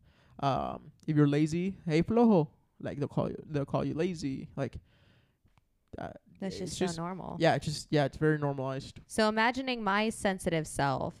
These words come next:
Speaker 2: if you referred to me as any one of those names,
Speaker 1: This one was so thick
Speaker 2: now
Speaker 1: skinned.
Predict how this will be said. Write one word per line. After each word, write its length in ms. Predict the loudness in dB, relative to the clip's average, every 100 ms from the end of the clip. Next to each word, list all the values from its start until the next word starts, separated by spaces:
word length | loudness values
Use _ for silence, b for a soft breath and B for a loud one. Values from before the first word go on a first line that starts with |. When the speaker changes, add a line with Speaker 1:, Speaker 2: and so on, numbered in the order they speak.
| -2
Speaker 2:
if 440 | 0 0 -2 -4
you 240 | -2 0 0
referred 380 | -2 0 0 0
to 60 |
me 120 | -2
as 120 | -2 -2
any 200 | -2 0
one 200 | 0 2
of 60 |
those 240 | 0 0 -2
names, 500 | -4 -4 -8 -14 -16
Speaker 1:
This 140 | -12 -2
one 120 | -2
was 100 | 0
so 180 | 2 2
thick 200 | 2 4
Speaker 2:
now 320 | 6 6 4
Speaker 1:
skinned. 140 | -2